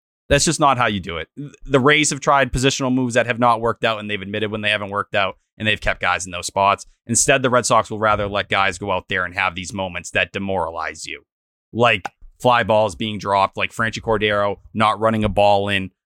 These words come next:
you know, when the, when the play's dead overall. They just won't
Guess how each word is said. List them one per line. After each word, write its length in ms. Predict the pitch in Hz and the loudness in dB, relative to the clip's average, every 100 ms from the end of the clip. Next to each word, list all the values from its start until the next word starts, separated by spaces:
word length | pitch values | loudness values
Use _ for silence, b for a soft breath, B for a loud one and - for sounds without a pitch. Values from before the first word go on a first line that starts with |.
| _ | _
you 120 | 107 | -4
know, 100 | 98 90 | 0 0
when 140 | 101 | -2
the, 120 | 98 90 - - | -6 -10 -6 -4
when 140 | 110 | -4
the 80 | 98 | -2
play's 320 | - 110 98 | 2 2 2
dead 200 | 95 101 | 0 0
overall. 640 | 90 92 90 87 85 82 _ _ - | -2 -4 -2 -2 -2 -6 _ _ -2
They 100 | 117 | 0
just 220 | 120 - | 2 -2
won't 400 | 98 117 120 123 | -2 -2 0 -4